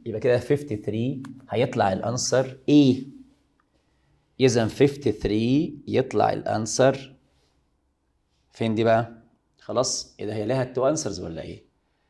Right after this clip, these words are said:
فيفتي ثري انا عندي هنا ليها فيها اجابتين. لا خلاص، لا لا لا، هي صح كده، يعني بس زغللت. فيفتي ثري فعلا مكتوب عندكم الانسر صح، ايه صح. يبقى انت هنا شلت الحديده، دخلت الحديده،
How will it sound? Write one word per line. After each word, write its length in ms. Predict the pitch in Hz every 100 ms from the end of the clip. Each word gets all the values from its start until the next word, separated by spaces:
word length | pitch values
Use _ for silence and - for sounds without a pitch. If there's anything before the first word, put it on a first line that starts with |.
| _
فيفتي 340 | - 131 - 117
ثري 640 | - 120 139 165 185 - - - -
انا 160 | 107 107
عندي 360 | 117 139 110
هنا 180 | 120 139
ليها 240 | 123 123 110
فيها 280 | - 127
اجابتين. 680 | 113 107 - 104 98 98 - - - _ _ _ _ _ _ _ _ _ _ 127
لا 100 | 147
خلاص، 300 | 165 165 117
لا 60 |
لا 80 | 127
لا، 180 | 120 120 - -
هي 140 | -
صح 200 | 107 -
كده، 180 | - 113 - _ _ -
يعني 200 | 113 117
بس 220 | 123 107
زغللت. 540 | 101 107 156 180 - - _ _ _
فيفتي 300 | 151 - 123
ثري 400 | 131 147 185 -
فعلا 220 | 151 143
مكتوب 220 | 127 127
عندكم 240 | 123 131 117
الانسر 300 | 110 - 92
صح، 320 | - - -
ايه 180 | 107 95
صح. 320 | - - - _ _ _ _ _ _ _
يبقى 140 | 110 156
انت 120 | 175
هنا 460 | 156 120 87 - - - _ _ _
شلت 320 | - 240 233
الحديده، 580 | 190 - 135 156 123 107
دخلت 380 | 117 - 175 175
الحديده، 720 | 160 151 175 226 226 240